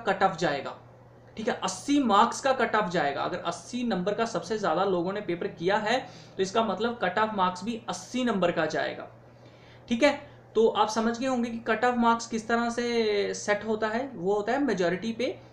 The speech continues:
जितने number का लोगों ने किया है exam, ज़्यादा लोगों ने जितने number का किया होगा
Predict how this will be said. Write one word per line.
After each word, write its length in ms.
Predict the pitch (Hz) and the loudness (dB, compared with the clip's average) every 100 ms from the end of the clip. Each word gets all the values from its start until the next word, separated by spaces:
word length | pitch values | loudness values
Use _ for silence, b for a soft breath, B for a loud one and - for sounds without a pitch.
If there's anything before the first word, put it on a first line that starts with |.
| - | -12
जितने 480 | 160 196 196 233 269 | -2 -2 0 0 0
number 320 | 277 220 208 | 0 0 0
का 180 | 220 240 | 0 0
लोगों 320 | 233 202 185 208 | 2 2 0 0
ने 100 | 220 | -4
किया 300 | - 170 202 | -4 0 2
है 160 | 233 | 2
exam, 420 | 233 185 196 208 208 | 2 0 -2 -2 -2
ज़्यादा 340 | 175 160 202 | -2 0 2
लोगों 280 | 233 208 208 | 4 4 2
ने 120 | 214 | -2
जितने 300 | 196 180 208 | -4 -4 -2
number 220 | 220 202 190 | -4 -2 -2
का 120 | 202 | -2
किया 220 | 196 185 | -2 -2
होगा 260 | 190 190 226 | -2 0 0